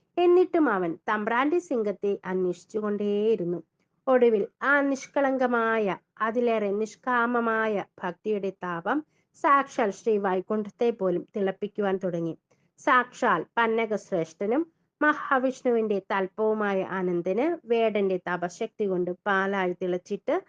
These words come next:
ദേഹം പൊള്ളാൻ തുടങ്ങി. ഒപ്പം എല്ലാവരെയും ദാരിദ്ര്യതാപത്താൽ തപിപ്പിക്കുവാൻ കഴിവുള്ളവളായ ശ്രീ മഹാലക്ഷ്മി ദേവിയും ഈ താപത്താൽ വലയുകയും ഭഗവാനോട്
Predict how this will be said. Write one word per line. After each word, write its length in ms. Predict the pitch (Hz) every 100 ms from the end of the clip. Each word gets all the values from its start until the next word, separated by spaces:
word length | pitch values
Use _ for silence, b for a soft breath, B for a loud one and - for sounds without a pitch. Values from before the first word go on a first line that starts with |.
| _ _ -
ദേഹം 460 | 226 233 220 214 214
പൊള്ളാൻ 440 | 190 180 180 190 208
തുടങ്ങി. 360 | 180 170 170 - _ _ -
ഒപ്പം 360 | 339 339 311 240
എല്ലാവരെയും 1000 | 240 262 285 294 247 202 190 185 180 -
ദാരിദ്ര്യതാപത്താൽ 1120 | 214 202 220 233 247 233 185 175 185 185 170 190
തപിപ്പിക്കുവാൻ 600 | 185 196 - 226 247 233
കഴിവുള്ളവളായ 840 | 226 196 175 190 214 220 214 196 185
ശ്രീ 280 | - 196
മഹാലക്ഷ്മി 1000 | 185 190 185 180 185 208 240 226 - 202
ദേവിയും 480 | 196 185 175 170 170 _ _ _ _ _
ഈ 160 | 294 339
താപത്താൽ 640 | - 233 160 180 185 180 175
വലയുകയും 720 | 185 180 180 202 214 196 175 -
ഭഗവാനോട് 760 | 175 180 196 208 196 180 175